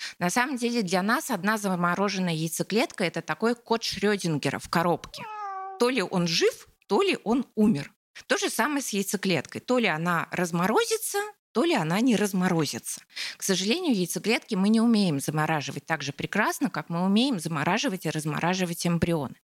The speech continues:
Поэтому очень важен действительно диалог. Если онколог считает, что пациентке противопоказана стимуляция из-за высокого уровня эстрогенов, мы хотим это увидеть написанным.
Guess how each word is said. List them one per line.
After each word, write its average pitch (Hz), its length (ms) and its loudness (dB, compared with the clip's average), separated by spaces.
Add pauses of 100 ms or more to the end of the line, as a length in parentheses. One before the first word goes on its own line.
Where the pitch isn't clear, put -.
(160)
Поэтому 214 680 2
очень 208 340 0
важен 214 380 2
действительно 190 480 0
диалог. 170 600 0
Если 208 280 0
онколог 220 420 0
считает, 214 440 0
что - 160 -8
пациентке 214 460 -2
противопоказана 202 920 0
стимуляция 214 880 2
из-за 185 360 0
высокого 190 520 -2
уровня 190 460 0
эстрогенов, 208 720 -2 (360)
мы 175 120 4
хотим 233 380 2
это 220 180 0
увидеть 175 420 0
написанным. 151 680 -2